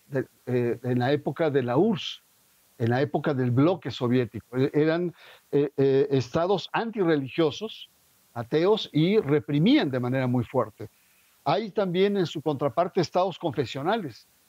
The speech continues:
que deciden que una religión, en el Islam es muy claro, es la única y las demás son desechadas. Hay estados multirreligiosos que apoyan incluso diferentes religiones,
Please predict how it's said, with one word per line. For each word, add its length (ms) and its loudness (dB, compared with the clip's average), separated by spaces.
que 120 0
deciden 540 2
que 140 2
una 260 2
religión, 640 2
en 120 -6
el 120 -2
Islam 420 0
es 120 -2
muy 160 0
claro, 380 0
es 200 2
la 160 4
única 540 0
y 80 2
las 200 2
demás 320 0
son 200 -2
desechadas. 720 -2
Hay 180 0
estados 580 2
multirreligiosos 1200 0
que 80 0
apoyan 560 0
incluso 520 -2
diferentes 640 -2
religiones, 560 -2